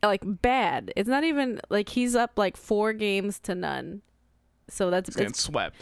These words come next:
Speaker 1: He's getting swept. And <laughs> the g-, the, the bad kid all of a sudden is like, "I'm just gonna keep saying that every, uh, one of his hits at,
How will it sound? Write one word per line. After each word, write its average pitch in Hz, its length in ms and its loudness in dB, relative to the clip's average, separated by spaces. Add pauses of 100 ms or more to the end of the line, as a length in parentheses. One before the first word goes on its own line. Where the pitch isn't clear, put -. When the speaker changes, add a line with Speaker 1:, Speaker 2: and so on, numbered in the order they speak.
(260)
Speaker 1:
He's 262 140 -2
getting 370 200 2
swept. 359 360 2 (380)
And 277 500 2 (680)
<laughs> 240 120 2 (680)
the 208 320 0
g-, 214 160 0
the, 208 520 2
the 202 220 0
bad 226 500 4
kid 175 440 0 (460)
all 196 120 4
of 185 80 0
a 196 40 0
sudden 190 400 4
is 180 140 0
like, 170 260 0 (120)
"I'm 208 160 0
just 180 180 -4
gonna 156 140 -4
keep - 260 -4
saying 170 280 0
that - 160 -6
every, 180 380 2
uh, 165 200 0
one 185 220 0
of 175 80 -2
his 160 160 -4
hits - 480 -2 (500)
at, - 180 0